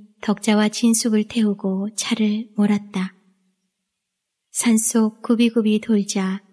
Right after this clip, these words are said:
삼색 대나무 깃발이 펄럭이는 게 보였다. 굿땅에 모인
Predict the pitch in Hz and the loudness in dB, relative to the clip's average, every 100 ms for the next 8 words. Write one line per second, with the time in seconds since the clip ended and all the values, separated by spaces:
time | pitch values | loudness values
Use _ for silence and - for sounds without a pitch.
0 | _ _ _ _ - 240 226 220 220 220 | _ _ _ _ -4 2 2 4 0 0
1 | - 226 233 226 220 240 226 220 208 202 | 0 2 4 4 2 0 0 0 2 0
2 | 202 254 240 233 214 202 185 185 - 202 | 0 0 2 2 2 2 -2 -4 0 -2
3 | 202 190 185 - _ _ _ _ _ _ | -2 -6 -6 -8 _ _ _ _ _ _
4 | _ _ _ _ _ _ _ - 226 240 | _ _ _ _ _ _ _ -2 0 2
5 | 220 226 214 208 214 208 | 4 4 4 4 4 2